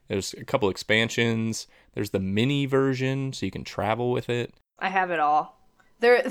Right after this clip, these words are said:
Speaker 2: <laughs> there's the Hive Carbon version.
Speaker 1: Yeah, if you
Speaker 2: There's
Speaker 1: really
Speaker 2: the
Speaker 1: like black
Speaker 2: regular
Speaker 1: and white.
Speaker 2: version. You could try to, like, make it four players if you combine the two play-,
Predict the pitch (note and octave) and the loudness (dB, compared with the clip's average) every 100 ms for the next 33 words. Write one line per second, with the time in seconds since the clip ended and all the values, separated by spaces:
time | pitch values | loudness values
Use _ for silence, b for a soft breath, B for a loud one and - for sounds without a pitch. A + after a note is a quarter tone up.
0 | - - C#4 A#3+ B3+ A3 G#3 F#3+ F#3+ F3+ | -6 -8 4 4 4 4 6 6 4 0
1 | F3 - A#3 C4 C4 C4 C4 C4 C4+ C4+ | -2 0 4 4 4 2 2 0 0 -2
2 | C4 C4 C4 C4 B3+ G3+ A#2 G2+ - G#2+ | -2 0 0 0 -2 0 0 0 -2 0
3 | - - G#3 - F#3 - A#3 A3+ A3 A3+ | 2 4 2 2 2 2 0 -2 -2 -4
4 | A#3+ A#3 A#3 A3+ b b b _ G3+ B3 | -4 -6 -10 -12 b b b _ -8 -4
5 | A3 F#3 - F#3 G#3 G3+ G3+ - E3+ E3+ | -4 -6 -4 -2 0 0 -2 -2 -2 -2
6 | - - - F#3+ G3 G#3 A3 A#3+ G#3+ G3+ | -4 -8 -4 -4 -4 -6 -4 -4 -6 -8
7 | A#3+ E3 D3+ E3+ F#3+ F#3+ G3 G3 - G3 | -10 -8 -6 -6 -4 -6 -8 -8 -6 -6
8 | F#3+ | -6